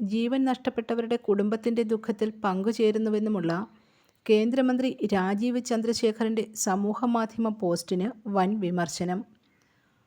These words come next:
പ്രളയ സാഹചര്യമില്ലാത്ത കേരളത്തിൽ എവിടെയാണ് പ്രളയമെന്ന് ചോദിച്ച് രൂക്ഷമായ ഭാഷയിൽ വിമർശനങ്ങളെത്തിയതോടെ മന്ത്രി പോസ്റ്റ് പിൻവലിച്ചു.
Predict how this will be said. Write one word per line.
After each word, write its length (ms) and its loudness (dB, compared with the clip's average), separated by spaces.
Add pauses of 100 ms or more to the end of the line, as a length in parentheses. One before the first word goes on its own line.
(240)
പ്രളയ 320 4
സാഹചര്യമില്ലാത്ത 960 2 (100)
കേരളത്തിൽ 560 2
എവിടെയാണ് 560 2
പ്രളയമെന്ന് 640 2
ചോദിച്ച് 440 0 (240)
രൂക്ഷമായ 600 2
ഭാഷയിൽ 580 0 (500)
വിമർശനങ്ങളെത്തിയതോടെ 1200 4
മന്ത്രി 420 0 (140)
പോസ്റ്റ് 440 -2
പിൻവലിച്ചു. 640 0